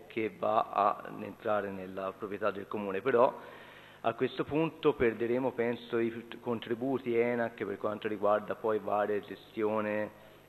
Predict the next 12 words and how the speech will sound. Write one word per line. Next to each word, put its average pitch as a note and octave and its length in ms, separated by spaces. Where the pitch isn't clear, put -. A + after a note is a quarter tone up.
e A2+ 180
quant'altro G#2+ 760
del, G2+ 440
dell'aeroporto, G#2 720
perché F#2+ 240
ha B2 300
dei A#2+ 160
costi A2+ 360
ovviamente. G#2 480
L'ultima C#3+ 340
domanda C3 420
era A2 320